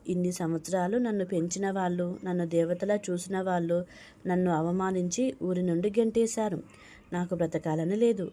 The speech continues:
ఎవరిని నమ్మాలో కూడా తెలియట్లేదు," అని తన గతమంతా చెప్పి ఏడుస్తుంది వైశు. "ఊరుకో వైశు, నువ్విప్పుడు ఏడవకూడదు, అసలే ఒట్టి మనిషివి కూడా కాదు," అని సంజన అంటుంది.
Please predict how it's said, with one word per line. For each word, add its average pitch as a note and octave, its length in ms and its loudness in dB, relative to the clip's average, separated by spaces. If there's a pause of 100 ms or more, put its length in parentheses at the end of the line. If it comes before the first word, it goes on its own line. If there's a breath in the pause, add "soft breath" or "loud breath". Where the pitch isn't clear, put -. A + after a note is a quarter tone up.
(140)
ఎవరిని F3 380 0
నమ్మాలో F3 480 0
కూడా F3 240 0
తెలియట్లేదు," A3+ 800 2
అని C#4 260 0 (420 loud breath)
తన F3+ 100 2
గతమంతా E3+ 640 0 (100)
చెప్పి - 240 -4
ఏడుస్తుంది F3+ 600 0
వైశు. A3 380 0 (680 loud breath)
"ఊరుకో D#3+ 340 2
వైశు, G#3+ 520 2 (140)
నువ్విప్పుడు E3+ 380 0
ఏడవకూడదు, F#3+ 760 4 (440 loud breath)
అసలే D#3+ 320 4
ఒట్టి F#3 260 2
మనిషివి F3 400 2
కూడా E3+ 280 4
కాదు," G#3+ 480 2
అని A3+ 120 6
సంజన G3 420 2
అంటుంది. A3 560 4